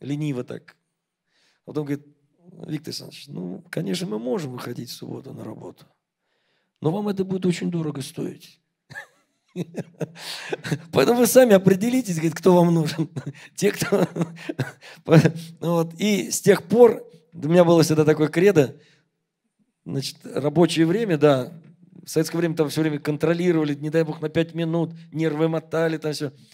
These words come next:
Мы вот как-то з-, к этим мелочам не лезем, а к топ-менеджерам, мы знаем прекрасно, что когда много будет работы, во-первых, он может дома работать. И я вот сам сейчас не знаю, когда я работаю, когда я отдыхаю или когда я работаю.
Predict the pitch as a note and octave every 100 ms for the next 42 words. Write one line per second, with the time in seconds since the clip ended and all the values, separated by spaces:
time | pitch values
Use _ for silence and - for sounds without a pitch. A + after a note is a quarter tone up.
0 | _ _ - F3+ G3+ - E3 D#3+ D3+ -
1 | B2 B2+ - D3+ D#3 E3 E3+ D#3+ C#3+ D3
2 | G3+ G#3+ D3 - D3+ D3 C#3+ _ - -
3 | G3+ F3 F3 D#3+ D3+ C#3+ C#3+ _ - D#3+
4 | G#3 F3+ E3 D#3+ D3+ - D3+ D#3 D#3 D#3
5 | E3+ D3+ C#3+ D3 C#3+ D#3 F#3+ G#3+ C3 -
6 | _ _ _ _ _ _ C#3 D3+ D#3 D#3+
7 | D#3+ C#3 C3 E3 F3+ D#3+ D#3+ D3 C#3+ C#3
8 | C#3 - _ _ _ _ C#3 D3+ D3 C#3+
9 | - _ _ - _ _ _ _ - E3+
10 | F#3+ - G3 E3 D#3+ E3 E3 D#3 D#3 D3+
11 | - E3 E3 D3+ C#3 - _ _ _ _
12 | - E3 D#3 D3 C#3+ D#3+ F3 E3 E3 -
13 | A#3+ F3 D3+ D#3 D#3+ D#3 D3 B2+ -